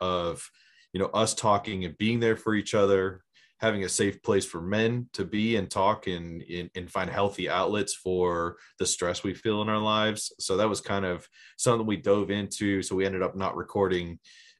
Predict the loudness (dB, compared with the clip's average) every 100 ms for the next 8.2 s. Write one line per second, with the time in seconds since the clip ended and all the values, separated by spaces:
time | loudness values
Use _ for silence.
0 | -4 -2 -2 0 0 0 0 0 0 0
1 | 0 0 0 2 4 4 2 -2 -6 -10
2 | _ -14 -2 0 2 2 2 0 0 0
3 | 2 0 -2 -4 -4 0 2 4 2 2
4 | 0 -2 -2 -4 0 2 2 0 -4 -4
5 | 0 0 0 -4 -4 -4 -4 -4 -4 -2
6 | 2 4 4 4 2 2 2 0 0 -6
7 | -6 -8 -10 -10 -2 -2 0 -2 0 0
8 | -2 -4